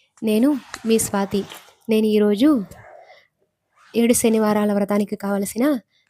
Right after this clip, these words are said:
శనగపప్పు లడ్డు ఎలా చేయాలో చూపిస్తానండి. ముందుగా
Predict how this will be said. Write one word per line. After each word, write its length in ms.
శనగపప్పు 580
లడ్డు 360
ఎలా 200
చేయాలో 380
చూపిస్తానండి. 800
ముందుగా 560